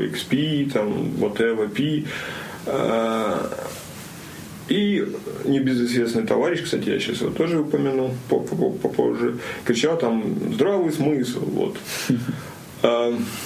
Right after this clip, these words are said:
когда-то очень-очень-очень давно я прочитал фразу какого-то известного писателя, чуть ли не Бернарда Шоу, спросили, а как научиться писать хорошую английскую прозу? Он говорит, ну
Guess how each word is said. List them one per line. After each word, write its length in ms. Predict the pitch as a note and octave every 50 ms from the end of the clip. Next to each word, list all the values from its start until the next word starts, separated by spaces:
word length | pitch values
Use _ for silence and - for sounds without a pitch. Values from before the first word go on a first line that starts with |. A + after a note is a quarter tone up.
| - - - - - - - - - - - - -
когда-то 480 | - - - - D3 E3 - - C#3+ B2+
очень-очень-очень 1080 | - - - D3+ D3+ D3+ - C#3 C3 C3 C3 B2 - C3+ B2 B2 B2 - C3 B2 B2
давно 300 | C3+ C#3 D3+ F#3 A3+ A#3+
я 60 | G3+
прочитал 460 | - - C#3 C3 - - - C3+ C3 B2+
фразу 500 | B2+ - F3 F#3 F#3+ F#3 E3 C#3 B2+ B2 B2+ B2 - - - - -
какого-то 380 | - - - C#3+ C3 C3 B2+ B2
известного 440 | A#2+ A#2+ C3 B2+ B2 - A#2+ A2+ -
писателя, 640 | - B2 - D3 - E3 - - - - A#2 - - - - - -
чуть 180 | - - -
ли 60 | A2+ A2+
не 80 | A2+
Бернарда 520 | G#2+ A2+ A#2 A#2 A2+ A2+ A2+ A2+ A2+ A2+ A2+
Шоу, 340 | - - D#3+ E3 E3 C#3+
спросили, 640 | B2 B2+ - A#2 A2+ - - D3 D3 C#3 B2 B2 B2 A#2+ - - -
а 80 | - A#2
как 220 | B2 D#3+ F3 -
научиться 520 | C3 A#2+ A#2+ A#2+ - D#3+ D#3+ - - B2 - - - - -
писать 380 | - B2 - - C3+ C#3 C#3 C#3
хорошую 480 | - A#2 A2+ B2 C3 C3 - - A#2+ A2+
английскую 500 | A2+ A2+ A#2 B2 A#2+ A#2+ - C3+ A#2+ G#2+
прозу? 420 | - - G#2 F#2+ - - - - - - - - - - - - - - -
Он 120 | - D3+ D#3+
говорит, 260 | D3+ D3 D3+ D3+ -
ну 200 | D3+ E3+ E3